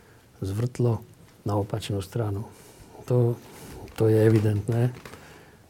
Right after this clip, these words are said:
A tí, čo to riešia, musia túto situáciu ustáť. Jednoducho to, to ide s tým. Ako som už povedal, som bol súčasťou všetkých tých vojen v polícii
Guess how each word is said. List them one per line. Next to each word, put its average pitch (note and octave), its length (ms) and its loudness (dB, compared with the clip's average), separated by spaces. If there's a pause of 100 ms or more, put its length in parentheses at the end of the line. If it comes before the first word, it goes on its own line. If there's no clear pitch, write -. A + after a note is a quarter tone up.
(120)
A A#2 80 -4 (240)
tí, C#3+ 160 6
čo C3+ 160 2
to A2+ 160 0
riešia, B2 640 2 (560)
musia A#2 560 2
túto A#2+ 240 -2
situáciu A#2 640 -2
ustáť. A2 480 -4
Jednoducho A2 320 0
to, A#2+ 160 0 (960)
to A2 80 0
ide A2+ 160 2
s - 160 -4
tým. A#2 240 2 (880)
Ako B2 160 0
som B2+ 160 6
už A#2+ 160 4
povedal, A#2+ 240 6
som B2 160 4
bol B2 320 6 (160)
súčasťou C3 640 4
všetkých B2 640 0
tých G#2+ 160 -2
vojen A2+ 320 2
v - 80 -14
polícii A2 580 -2